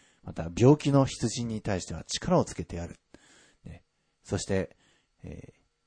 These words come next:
主に委ねられた羊たちをしっかりと誠実に養うべきなんですけども、えー、しかし、え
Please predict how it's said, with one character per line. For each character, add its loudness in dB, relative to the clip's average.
主 -6
に -8
委 -4
ね 0
ら 0
れ 0
た -4
羊 -4
た -2
ち -4
を 0
し -4
っ -20
か 2
り 2
と -6
誠 -2
実 -4
に -2
養 2
う 4
べ 0
き -4
な -2
ん -2
で 0
す -8
け -2
ど 2
も、 2
え -6
ー、 -6
し -8
か -4
し、 -8
え -12